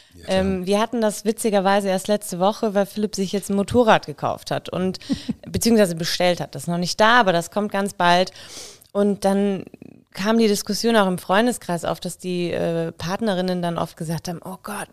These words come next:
Speaker 2: nein, niemals Motorrad fahren.“ Und ich hab halt gesagt, „Boah, geil, Motorrad, super.“
Speaker 1: <laughs>
Speaker 2: Ähm, und ich find's toll, wenn, wenn Dinge, ob das ein Motorrad ist, ein Porsche ist oder auch einfach ein paar Schuhe. Mein Mann hat auch sehr viele Schuhe, fast mehr wie ich.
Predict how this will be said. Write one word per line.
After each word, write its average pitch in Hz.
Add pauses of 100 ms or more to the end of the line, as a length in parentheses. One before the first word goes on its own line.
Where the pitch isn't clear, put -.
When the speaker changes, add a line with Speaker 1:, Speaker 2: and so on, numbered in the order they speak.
Speaker 2:
nein, 196
niemals 208
Motorrad 214
fahren.“ 190
Und -
ich 185
hab 208
halt 196
gesagt, 175
„Boah, 151
geil, 180
Motorrad, 175
super.“ 226 (220)
Speaker 1:
<laughs> -
Speaker 2:
Ähm, 202
und 202 (160)
ich -
find's 247
toll, 226
wenn, 214
wenn 202
Dinge, 254
ob -
das 196
ein 208
Motorrad 220
ist, -
ein 208
Porsche 226
ist 226 (400)
oder 220
auch 208
einfach 214
ein 202
paar 185
Schuhe. 269
Mein 202
Mann 196
hat -
auch 190
sehr 196
viele 185
Schuhe, 247
fast -
mehr 185
wie 202
ich. 285